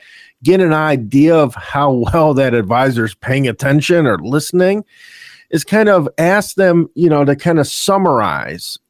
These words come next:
your situation and, you know, what off the top of their head do they think would, is gonna work for you. And, and I think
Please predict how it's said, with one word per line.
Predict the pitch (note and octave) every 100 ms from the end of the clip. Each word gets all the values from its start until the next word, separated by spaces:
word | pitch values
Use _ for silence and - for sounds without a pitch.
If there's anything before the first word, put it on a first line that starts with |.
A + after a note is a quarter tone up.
| _
your | C#3+ B2+
situation | - C#3 A#2 B2 A2+ A2 G#2+ A#2 A2
and, | C3 B2 A#2 _ _ _ _
you | - B2
know, | B2 A#2+ -
what | D3+ C#3+ C#3+ E3 D#3 - - _ -
off | C3 C3+
the | A#2
top | C#3 C#3 B2+
of | C3
their | B2 B2
head | A2+ D3+ C3
do | A#2+
they | B2 C3
think | - C#3 A#2+
would, | A2+ C3 A2 -
is | A2
gonna | B2 A2+
work | A#2 D3+ C#3+
for | - G#2+
you. | G#2+ E2+ G2+
And, | B2+ -
and | D3+ C3+ - - - - -
I | D3
think | D#3